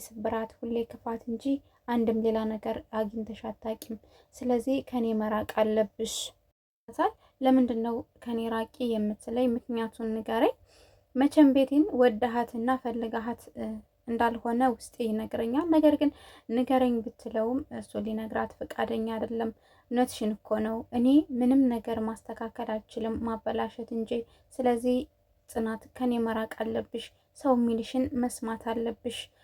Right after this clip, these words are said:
ብሏታለኝ። እንዲሁም ደግሞ «እንዴት እንደዚህ ያልከኝ እንዴት እሰማሃለሁ?» ብለዋለች። እናንተ ሴቶች ስትባሉ የራሳችሁን ፍላጎትና የራሳችሁን እንትን ነው እንጂ የምታደርጉት፣ ምንም የሰው ስሜት መረዳት አትችሉም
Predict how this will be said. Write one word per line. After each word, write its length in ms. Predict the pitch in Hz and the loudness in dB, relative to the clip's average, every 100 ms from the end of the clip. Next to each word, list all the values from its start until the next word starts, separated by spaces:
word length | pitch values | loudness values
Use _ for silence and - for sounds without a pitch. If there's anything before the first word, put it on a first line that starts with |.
| _ - | _ 2
ብሏታለኝ። 560 | 233 226 226 233 226 226 _ _ _ _ - | 6 6 4 -2 -2 -4 _ _ _ _ 6
እንዲሁም 300 | 285 311 285 | 8 10 10
ደግሞ 240 | 269 254 285 294 | 8 6 6 6
«እንዴት 280 | 277 277 262 | 4 4 2
እንደዚህ 360 | 233 226 220 | 0 -2 -2
ያልከኝ 420 | 214 220 - 262 269 - | -2 -2 -4 -4 -2 0
እንዴት 340 | 247 240 226 | 0 0 -2
እሰማሃለሁ?» 760 | 240 240 226 220 226 226 226 220 _ _ | -4 -4 -2 -2 -4 -2 0 -2 _ _
ብለዋለች። 600 | - 226 226 226 226 226 _ _ _ - | -6 0 0 0 -2 -6 _ _ _ 0
እናንተ 360 | 269 285 277 262 | 6 8 6 4
ሴቶች 400 | 254 240 - - - | -2 -6 -10 -14 -20
ስትባሉ 580 | - - 226 226 220 240 277 - | -16 -12 -6 -2 0 0 -2 2
የራሳችሁን 640 | 254 262 262 247 - 233 | 4 4 2 -4 -4 -12
ፍላጎትና 680 | 214 226 226 226 233 240 226 247 262 | -8 -4 -2 -4 -8 -8 -4 -2 0
የራሳችሁን 720 | 247 240 226 226 - - 226 226 - _ _ _ _ _ _ - | 2 0 -2 -10 -12 -10 -8 -8 -10 _ _ _ _ _ _ -2
እንትን 240 | 247 254 | 0 2
ነው 120 | 233 233 | 2 0
እንጂ 160 | 220 | 0
የምታደርጉት፣ 760 | 220 220 - 226 226 226 247 262 - _ | -2 -4 -4 -2 0 0 0 -2 -4 _
ምንም 340 | 233 247 269 311 311 | 2 6 8 8 6
የሰው 280 | 247 240 220 | 0 -4 -8
ስሜት 360 | 233 226 220 220 | -6 -8 -6 -6
መረዳት 440 | 220 226 226 220 | -2 -2 -2 -4
አትችሉም 560 | 226 - - 214 214 | -6 -8 -8 -4 -2